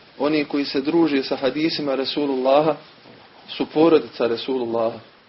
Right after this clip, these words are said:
Jer ako se nisu družili sa njim lično, druže se sa njegovim uzdahom. Ovaj, ova izreka uleme treba nas voditi u tome da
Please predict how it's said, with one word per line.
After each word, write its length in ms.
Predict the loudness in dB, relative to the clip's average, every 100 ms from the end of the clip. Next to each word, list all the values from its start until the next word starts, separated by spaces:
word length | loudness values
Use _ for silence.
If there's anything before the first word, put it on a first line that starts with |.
| _ _ -20 -20 -8
Jer 140 | -2
ako 180 | -2 -4
se 160 | -6 -4
nisu 400 | 0 0 -2 -6 -8 -2
družili 460 | 4 4 4 0
sa 200 | 4 4
njim 220 | 4 2 2
lično, 360 | 2 2 0 -4 -18 -20 -20 -4
druže 440 | 4 4 6 2
se 140 | 0
sa 140 | -4 -2
njegovim 520 | 0 2 2 0 0
uzdahom. 420 | 0 4 2 2 -10 -20 _ _ -20 _ _ _ _ _ -20 _ _ _ _ _ _ _ _ _ _ _ 0
Ovaj, 400 | 4 6 6 2 -10 _ _ -20 -20 -6
ova 280 | 2 6 6
izreka 420 | 6 4 0 2
uleme 400 | 2 2 0 0
treba 340 | 0 2 6 4
nas 340 | 4 -2 -4 -12 _ -20 -20 -20 -20 -20 -20 -6
voditi 520 | 6 6 6 -2 -4 0
u 100 | 0
tome 380 | 2 0 2 2
da 240 | 2 0